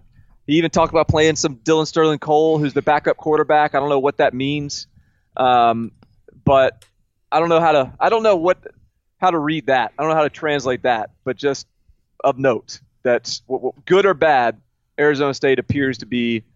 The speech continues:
on a family vacation, willing to play the young guys.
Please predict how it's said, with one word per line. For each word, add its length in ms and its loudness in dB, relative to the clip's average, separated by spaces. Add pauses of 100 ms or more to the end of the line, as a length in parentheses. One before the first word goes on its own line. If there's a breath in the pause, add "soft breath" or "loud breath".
(320)
on 120 -2
a 40 -2
family 300 0
vacation, 760 -2
willing 220 -2
to 60 -10
play 160 -2
the 80 -6
young 180 -4
guys. 340 -14